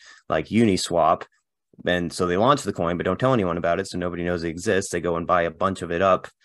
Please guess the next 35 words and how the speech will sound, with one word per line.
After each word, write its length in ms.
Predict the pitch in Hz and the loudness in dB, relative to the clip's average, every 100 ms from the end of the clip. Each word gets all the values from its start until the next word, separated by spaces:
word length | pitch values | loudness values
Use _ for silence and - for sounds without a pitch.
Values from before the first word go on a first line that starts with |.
| - - | -20 -20
for 140 | - 90 | -6 -2
dirt 260 | 92 87 | -2 -2
cheap 320 | - 131 107 - | -4 -2 -2 -2
'cause 140 | 80 | -4
they're 160 | 85 82 | -4 -4
the 80 | |
only 160 | 85 82 | -4 -2
one 180 | 82 80 | -4 0
buying 320 | 95 110 85 | 2 2 0
it, 220 | 82 - _ _ _ | -4 -6 _ _ _
and 200 | 92 92 | -6 0
then 180 | 107 120 | 2 4
they 100 | 95 | 2
go 100 | 92 | 0
spend 240 | 95 92 90 | -2 -2 -2
a 40 | |
bunch 180 | 87 82 | -2 -4
of 60 | |
money 220 | 90 87 87 | -4 -4 -2
on 140 | 82 | -2
marketing, 500 | 92 104 - 82 82 | 0 0 0 -8 -8
paying 240 | - 85 | -8 -8
a 60 | 82 | -4
bunch 200 | 82 82 | -6 -6
of 40 | |
people 300 | - 85 82 | -8 -6 -6
to 420 | 80 82 82 80 - - _ _ _ _ - | -6 -4 -2 -4 -6 -20 _ _ _ _ -6
uh, 340 | - 82 78 73 - _ _ | 0 2 2 0 -8 _ _
you 160 | 87 85 | -4 -2
know, 120 | 82 | -4
promote 440 | - 90 95 101 | -4 0 2 2
the 80 | 90 | 0
coin. 420 | - 80 78 80 | -4 -4 -4 -4
And 140 | 69 87 | -4 -2
as 260 | 85 82 | -2 -4